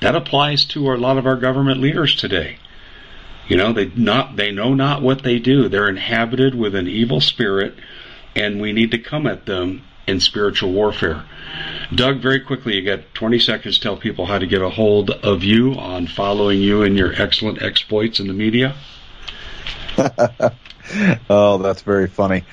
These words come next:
Speaker 2: Uh, well, the American Vindictive Show is on G S radio dot net. Uh, you can go to the American Vindictive Show dot com and see all the other,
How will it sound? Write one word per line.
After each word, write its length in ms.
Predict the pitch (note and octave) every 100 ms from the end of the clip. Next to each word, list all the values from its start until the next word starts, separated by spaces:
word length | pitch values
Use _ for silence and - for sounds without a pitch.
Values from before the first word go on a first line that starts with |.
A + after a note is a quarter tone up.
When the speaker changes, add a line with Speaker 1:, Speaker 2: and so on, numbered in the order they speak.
| - - A2+
Speaker 2:
Uh, 260 | A#2 A#2+ A2+
well, 300 | B2 C3+ C3
the 100 | A#2
American 340 | A#2+ C3 B2+
Vindictive 380 | A#2 B2 A#2 A2+
Show 360 | - C3+ B2+
is 120 | A2 G#2
on 240 | G2+ G2
G 160 | G2+ B2
S 200 | A#2+ -
radio 360 | A2 A2 G#2
dot 320 | G2 F#2 F2
net. 440 | G#2 B2 C3 - - - - - -
Uh, 60 |
you 120 | F#2+ F#2+
can 80 | G2
go 100 | F#2
to 140 | G2
the 80 | F#2
American 340 | F#2 F#2+ F#2+
Vindictive 320 | F#2+ F#2+ F#2+
Show 220 | F2+ G2+ F#2
dot 180 | -
com 280 | - G#2 G2+
and 60 | F#2+
see 200 | - G2
all 80 | F2+
the 120 | F2+
other, 300 | F2 F2